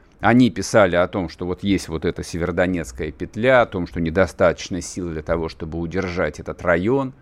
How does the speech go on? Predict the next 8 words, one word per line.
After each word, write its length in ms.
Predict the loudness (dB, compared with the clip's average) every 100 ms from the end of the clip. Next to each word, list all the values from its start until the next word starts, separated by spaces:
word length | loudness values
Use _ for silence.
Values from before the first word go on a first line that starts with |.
| _ _ -20 -20 _ _ _ _ -8
что 200 | 0 0
в 80 |
окружение, 680 | 2 0 2 4 4 4 -2 0
или 180 | 4 4
в 120 | 4
окружение 640 | -2 -4 -2 2 2 2
попадёт 500 | -2 -2 0 0 -2
группировка, 840 | -2 -4 0 2 2 -2 -4 -16